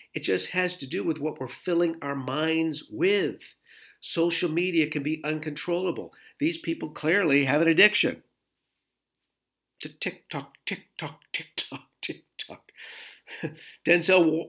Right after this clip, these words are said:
Washington is warning about this. And he says, "If you don't have a spiritual anchor, you'll be easily blown by the wind and you'll be led to depression." Well,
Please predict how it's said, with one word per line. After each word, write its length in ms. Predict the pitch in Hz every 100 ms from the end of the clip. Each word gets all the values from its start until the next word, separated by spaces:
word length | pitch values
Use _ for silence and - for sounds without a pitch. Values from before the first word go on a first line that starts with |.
| -
Washington 540 | 139 180 202 156 156 165
is 100 | 165
warning 340 | 202 254 -
about 260 | 147 107 -
this. 200 | 90 - - -
And 80 | 160
he 80 | 165
says, 240 | 180 175
"If 120 | 156 127
you 100 | 139
don't 200 | 202 233
have 120 | 233
a 60 |
spiritual 480 | - - 151 151 - 127
anchor, 460 | 117 117 139 151 - -
you'll 140 | 135 139
be 300 | 139 139 165
easily 380 | 190 185 202 196
blown 420 | 139 139 156 160
by 120 | 165
the 100 | 165
wind 400 | 139 127 139 147
and 120 | 127
you'll 80 | 135
be 140 | 135 123
led 380 | 123 135 139
to 420 | - 127 131 143 -
depression." 680 | 190 214 226 226 170 120 - _ _ _ _ _ _ _ _ _ _ _ _ _ _ - - _ _ _ _ _ _ -
Well, 320 | 190 208 -